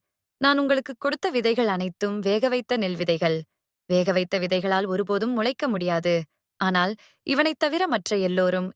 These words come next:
என் வேகவைத்த விதைகளுக்கு பதிலாக வேறு ஏதோ விதைகளை நட்டு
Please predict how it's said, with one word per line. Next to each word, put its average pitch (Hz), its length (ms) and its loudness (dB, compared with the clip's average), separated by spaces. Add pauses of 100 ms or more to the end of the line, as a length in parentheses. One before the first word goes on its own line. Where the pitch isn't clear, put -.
என் 202 240 2
வேகவைத்த 196 520 0
விதைகளுக்கு 180 540 -2
பதிலாக 175 680 -2 (320)
வேறு 262 240 4
ஏதோ 277 240 0
விதைகளை 254 400 0
நட்டு 254 440 -4